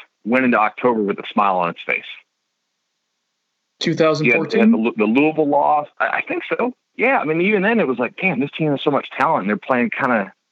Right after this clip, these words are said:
Speaker 1: eh,
Speaker 2: Right.
Speaker 1: kinda
Speaker 2: Well
Speaker 1: iffy." You know, like, we had the, the, the promise note joke and the, the
Speaker 2: <laughs>
Speaker 1: losing by forty points to Louisville,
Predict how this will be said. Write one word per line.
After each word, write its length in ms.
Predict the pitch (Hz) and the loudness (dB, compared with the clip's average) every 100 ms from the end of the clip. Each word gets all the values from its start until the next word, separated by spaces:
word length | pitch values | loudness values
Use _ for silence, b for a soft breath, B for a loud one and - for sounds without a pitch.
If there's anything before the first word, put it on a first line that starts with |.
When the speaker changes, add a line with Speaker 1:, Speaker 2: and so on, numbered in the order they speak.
| _ | _
Speaker 1:
eh, 200 | 120 123 117 _ _ _ _ _ _ _ - | -4 -2 -4 _ _ _ _ _ _ _ -6
Speaker 2:
Right. 300 | 165 147 123 | 0 0 0
Speaker 1:
kinda 200 | 139 113 | 0 0
Speaker 2:
Well 220 | 107 170 - | 0 0 -2
Speaker 1:
iffy." 240 | 185 - _ _ - | -4 -6 _ _ -4
You 80 | 104 | 0
know, 240 | 107 110 _ _ _ _ _ _ - - | 0 0 _ _ _ _ _ _ -20 -8
like, 100 | 101 92 _ _ | -8 -8 _ _
we 140 | 113 | -2
had 120 | 120 110 | 0 2
the, 120 | 107 | 0
the, 160 | 104 107 | 0 -2
the 180 | 95 87 - | -4 -8 -6
promise 340 | - 131 139 135 | -2 0 0 -2
note 240 | 135 123 123 | 0 0 0
joke 380 | 117 123 123 - - | 0 2 0 -6 -6
and 220 | 98 101 | -2 0
the, 160 | 92 92 | 0 0
the 420 | 92 98 113 120 | 0 -2 -2 0
Speaker 2:
<laughs> 0 | |
Speaker 1:
losing 300 | 117 110 117 | 0 2 2
by 200 | 104 95 | 0 0
forty 280 | - 110 107 | -2 -2 -2
points 300 | 110 104 - | 0 -2 -4
to 80 | 90 | -4
Louisville, 560 | 113 139 117 117 113 | 0 0 2 0 -2